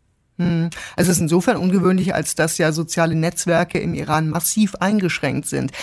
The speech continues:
Er hat da nur geschrieben, dass er das Amt nicht weiter ausüben kann.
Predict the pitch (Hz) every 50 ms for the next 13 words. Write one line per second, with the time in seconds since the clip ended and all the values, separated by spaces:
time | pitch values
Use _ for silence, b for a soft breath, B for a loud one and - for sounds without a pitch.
0 | B B B B B - 185 190 196 196 - 185 165 175 208 233 247 247 254 247
1 | 226 226 233 - - - 226 214 220 196 220 220 214 202 185 185 185 - - -
2 | 180 175 175 170 175 - - 151 165 175 160 185 165 - 175 160 165 - 170 -
3 | - - 165 180 - - - 220 220 - 240 233 - - 220 214 226 240 220